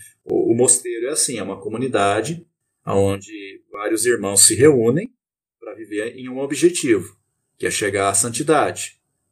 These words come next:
que é caminhar pra Deus, buscar a Deus. De que modo? Por um caminho. Esse caminho é a Sagrada Escritura e a regra que São Bento deixou pra nós nortear o nosso modo de viver.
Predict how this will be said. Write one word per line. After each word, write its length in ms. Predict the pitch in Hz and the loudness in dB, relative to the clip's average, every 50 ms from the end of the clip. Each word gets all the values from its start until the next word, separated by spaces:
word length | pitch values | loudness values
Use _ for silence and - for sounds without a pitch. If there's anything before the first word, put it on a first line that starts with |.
| _ | _
que 100 | - - | -6 0
é 480 | 92 95 95 95 95 92 92 95 - - _ | 2 4 4 4 4 2 0 -4 -8 -10 _
caminhar 440 | - 110 110 110 107 104 104 104 104 | -2 0 0 0 -2 -2 -2 0 0
pra 140 | 127 139 | 0 0
Deus, 300 | 143 143 135 120 104 98 | 2 6 6 6 6 6
buscar 340 | - 107 104 - - 107 101 | 4 4 4 4 4 2 0
a 60 | 123 | 2
Deus. 320 | 135 147 139 123 107 98 101 | 2 6 6 6 6 6 2
De 80 | 110 | -2
que 140 | 110 113 185 | 4 4 6
modo? 400 | 180 175 156 131 107 92 87 85 | 6 6 4 6 6 4 2 0
Por 140 | - 113 113 | 0 2 2
um 100 | 113 113 | 2 2
caminho. 520 | 113 147 170 180 160 131 107 95 90 90 | 2 2 2 2 0 0 -2 -2 -2 0
Esse 160 | 101 - - - | 2 2 2 2
caminho 500 | - 117 110 107 110 117 127 160 170 - - _ _ _ _ _ | 0 -2 -2 -2 -4 -4 -4 -4 -4 -8 -14 _ _ _ _ _
é 100 | - 104 | 2 4
a 80 | 104 101 | 4 6
Sagrada 380 | - - 113 107 110 110 107 | 6 4 6 6 6 6 6
Escritura 640 | - - - 139 135 139 - 143 147 156 180 196 - | 4 4 2 0 -4 -2 0 2 4 4 4 4 4
e 120 | 175 175 190 | 4 4 4
a 80 | 208 | 4
regra 680 | 208 165 165 151 139 139 139 139 156 170 202 - _ _ _ _ _ _ _ _ | 4 6 6 8 8 8 8 6 6 4 4 -2 _ _ _ _ _ _ _ _
que 200 | - 143 135 127 | -10 -8 -2 0
São 240 | - - 147 143 | 0 0 0 -2
Bento 300 | 131 123 120 120 _ _ | -6 -10 -10 -12 _ _
deixou 340 | _ 147 147 - - 123 117 117 | _ -10 -8 -6 -4 -4 -4 -4
pra 180 | 131 143 139 | -4 -8 -6
nós 440 | 127 104 104 113 117 - - - _ _ _ _ _ | -6 -8 -8 -2 0 0 0 0 _ _ _ _ _
nortear 720 | - 135 151 190 208 208 - - 170 147 120 120 131 139 151 | -4 0 2 2 2 2 -2 0 2 2 4 4 2 2 0
o 20 | |
nosso 400 | 147 135 131 127 - - 151 147 - | -2 -4 0 2 2 0 0 -2 -4
modo 300 | 135 131 131 127 123 135 | 0 2 6 6 6 6
de 100 | 120 120 | 4 2
viver. 380 | 120 147 170 - - 101 - | 2 0 0 0 -2 -10 -12